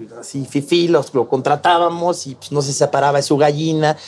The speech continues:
y resulta que era medio hermano de Lorena Herrera, porque cuando se la estaba clavando veía un tatuaje de una mariposa y él la tenía también. Y fue un madrazo, o sea,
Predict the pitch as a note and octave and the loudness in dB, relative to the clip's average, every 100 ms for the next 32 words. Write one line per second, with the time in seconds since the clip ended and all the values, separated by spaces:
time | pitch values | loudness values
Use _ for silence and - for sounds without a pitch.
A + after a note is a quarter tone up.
0 | - - D#3 D#3+ - F3 D#3+ F3 E3 E3 | -20 -2 2 4 2 0 2 4 4 4
1 | D#3+ D#3 D3+ D3+ D3 C3 C3 C3+ D3 C#3+ | 6 4 2 0 0 2 0 0 0 2
2 | D3+ D3 C#3 B2+ - - C3 B2 C3 A#2+ | 4 2 0 -6 -10 -4 -4 -2 -2 0
3 | C#3 C#3+ D3+ C#3+ C#3+ C#3+ C3 C3 C3+ C#3 | -2 0 0 0 2 2 2 2 0 0
4 | C3+ - C3+ C#3 C3+ C3+ C3 B2+ B2+ C#3+ | -2 0 0 0 -2 -2 -6 -6 -2 0
5 | C#3 B2+ B2+ B2+ - B2+ B2 C#3+ D3 D3+ | 2 2 2 0 -4 -8 -2 0 2 2
6 | D3 C#3+ C#3+ - - D#3 - - E4 F4+ | 2 0 -4 -8 -12 0 0 2 2 4
7 | C4+ - A#3 G#3+ B3+ C4 | 2 2 2 2 2 2